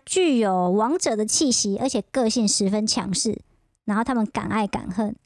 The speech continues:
所以呢，就算遇到不对的人，他们也不会像别的女生一样哭得一把鼻涕一把眼泪，而是勇敢地斩断过往。所以呢，如果是狮子女遇到被背叛啊、分手，他们不会善罢甘休，也不会忍气吞声，而是会用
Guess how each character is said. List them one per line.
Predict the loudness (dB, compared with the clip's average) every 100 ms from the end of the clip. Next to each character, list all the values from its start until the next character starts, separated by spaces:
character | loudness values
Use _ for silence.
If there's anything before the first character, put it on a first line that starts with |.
| _
所 | -4 0
以 | 2
呢， | 2
就 | 2
算 | 0 2
遇 | 0
到 | 0
不 | 0 -4
对 | 0 -2
的 | -2 -6
人， | -6 -8 -12 _ _ -4
他 | 0
们 | 2 0
也 |
不 | 0 0
会 | 2
像 | 0 0
别 | 0
的 | 2
女 | 2 0
生 | 0
一 | 0
样 | 0 -2
哭 | -4 -2 -2
得 | 0
一 | -2
把 | -2 -6
鼻 | -6 -6
涕 | -6 -4 -4
一 |
把 | -4 -4 -4
眼 | -4 -2
泪， | -2
而 | 2 2
是 | 2 2 4 2 -2 _ _ _ -2
勇 | 0 0
敢 | -2
地 | -4
斩 | -6 -6 -6
断 | -2 -2
过 | 0 -2 -2
往。 | -6 -12 _ _ _ _
所 | -2 2
以 | 4
呢， | 4 2 2
如 | 2
果 | 2
是 | 0
狮 | 0 0
子 | 0 0
女 | 2
遇 | 2
到 | 0 0 -2 -2
被 | -2 -2
背 | 0 -2
叛 | 0 -2 -2
啊、 | -2
分 | -2 0 -2
手， | -2 -2
他 | -2
们 | -2
不 | 0
会 | 0
善 | 0 -2 -2
罢 | -4 -2
甘 | 0
休， | 0
也 | 0
不 | 0
会 | 0
忍 | 0 -2
气 | -2
吞 | 0 -2
声， | 0 0
而 | 0
是 | 2
会 | 2
用 | 2